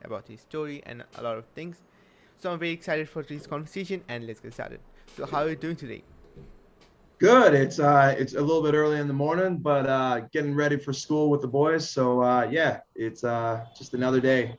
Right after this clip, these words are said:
Speaker 2: another day in paradise.
Speaker 1: Yeah, absolutely paradise. Okay, so tell me about, so what, what time is it there at the moment?
Speaker 2: It's about eight, eight ten, eight ten in the morning.
Speaker 1: Okay, so it's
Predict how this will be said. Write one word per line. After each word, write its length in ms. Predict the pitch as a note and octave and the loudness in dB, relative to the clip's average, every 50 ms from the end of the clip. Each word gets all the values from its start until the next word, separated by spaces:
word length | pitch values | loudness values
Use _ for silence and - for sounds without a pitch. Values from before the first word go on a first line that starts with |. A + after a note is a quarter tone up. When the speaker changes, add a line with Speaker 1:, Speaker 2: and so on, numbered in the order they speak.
| _ - | _ -8
Speaker 2:
another 220 | B2 B2 B2 B2 | -4 -2 -2 0
day 140 | A#2 B2 B2 | 0 -2 -2
in 60 | A#2+ | -2
paradise. 520 | A#2 C3 C#3+ B2 A2+ A2+ G#2 F#2+ G2 - - _ _ _ _ _ _ _ _ _ _ _ _ _ _ _ _ _ _ _ - | -2 0 0 0 0 -2 -4 -6 -10 -14 -20 _ _ _ _ _ _ _ _ _ _ _ _ _ _ _ _ _ _ _ -18
Speaker 1:
Yeah, 120 | - - | -16 -16
absolutely 300 | A2 A#2 - A#2 A#2 A#2 | -16 -16 -18 -20 -20 -20
paradise. 440 | - A#2+ - - - - - - _ _ _ _ _ _ _ _ _ _ _ _ _ _ - | -18 -18 -16 -16 -16 -16 -18 -20 _ _ _ _ _ _ _ _ _ _ _ _ _ _ -18
Okay, 300 | C#3 C#3 C#3 - B2 A2 - - - _ _ _ _ _ - - - - | -18 -16 -16 -16 -18 -20 -20 -20 -20 _ _ _ _ _ -20 -20 -20 -20
so 60 | - D3 - | -20 -20 -18
tell 160 | - - E3+ E3+ | -14 -12 -12 -10
me 240 | F3+ F#3+ G3+ G3+ | -12 -12 -14 -14
about, 600 | F#3+ E3 - - D3 C#3+ C#3+ D3 D3 D3 D3 D3 C#3+ _ _ _ _ | -14 -12 -10 -8 -6 -6 -6 -6 -6 -8 -10 -12 -16 _ _ _ _
so 160 | - - C3+ | -12 -10 -8
what, 280 | B2 B2 C3 C#3 C#3 - | -8 -8 -8 -10 -12 -12
what 240 | B2+ C3+ D#3 D#3 - | -10 -8 -8 -8 -6
time 220 | - F3 E3+ F#3 | -6 -6 -6 -6
is 100 | F3 D3 C3 | -8 -10 -12
it 180 | A#2+ A2+ A2 - | -14 -16 -16 -14
there 220 | - F#2+ F2 - - - - - - - | -12 -12 -12 -12 -16 -20 -20 -20 -18 -12
at 180 | - A#2+ A#2 - | -12 -12 -10 -10
the 60 | A#2 | -12
moment? 300 | A2 G#2+ G#2 - - - - | -12 -12 -14 -16 -18 -12 -10
Speaker 2:
It's 140 | C#3+ C#3+ - | -8 -6 2
about 340 | F3 G#3 G3+ G3 - - - - | 6 8 8 8 6 0 0 4
eight, 300 | - F3 F3 E3+ E3+ - | 6 6 6 4 2 2
eight 240 | - D#3 E3+ - - | 2 2 2 2 0
ten, 300 | - E3 D#3+ C3+ B2+ - - - _ _ _ - | 0 2 2 2 2 0 -6 -16 _ _ _ -4
eight 160 | A#2+ C3+ B2+ | -2 -2 -2
ten 200 | - D3+ D3+ C#3+ | 0 0 0 2
in 80 | C#3 B2+ | 4 4
the 60 | B2+ | 4
morning. 340 | A#2+ B2 A#2 A2 G#2 G2 - - _ _ _ _ _ _ _ _ _ _ _ _ _ _ _ _ _ | 4 2 2 0 -2 -6 -10 -14 _ _ _ _ _ _ _ _ _ _ _ _ _ _ _ _ _
Speaker 1:
Okay, 380 | - C3+ C3 - - E3+ D#3+ D3 | -14 -14 -14 -12 -12 -12 -10 -10
so 140 | C3 - C#3 | -10 -12 -14
it's 180 | C3+ - - | -14 -16 -16